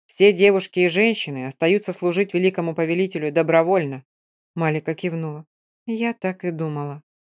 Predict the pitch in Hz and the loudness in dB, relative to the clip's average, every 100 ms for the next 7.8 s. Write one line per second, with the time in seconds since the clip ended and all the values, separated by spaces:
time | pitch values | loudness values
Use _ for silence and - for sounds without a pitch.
0 | _ _ _ _ _ _ - 185 196 185 | _ _ _ _ _ _ -6 -2 -2 0
1 | 208 196 185 190 233 - 214 - 180 170 | 2 2 2 2 0 -4 -8 -4 -2 0
2 | 196 185 202 202 175 156 143 143 _ _ | 0 0 0 -2 -2 -2 -2 -6 _ _
3 | _ _ 196 220 220 226 233 208 196 - | _ _ -2 0 4 4 2 0 -2 -4
4 | 190 - 208 - 180 214 226 - 165 180 | -6 -4 -4 0 0 0 -2 -6 -4 -4
5 | 175 180 175 - 185 208 190 190 214 214 | 2 2 2 -2 -2 0 0 0 -2 -2
6 | - 202 196 - 185 180 151 147 160 165 | -4 -2 -2 0 0 0 -6 -4 -6 0
7 | 160 160 160 160 - 190 160 143 | 0 0 -6 -6 -6 -4 -2 -4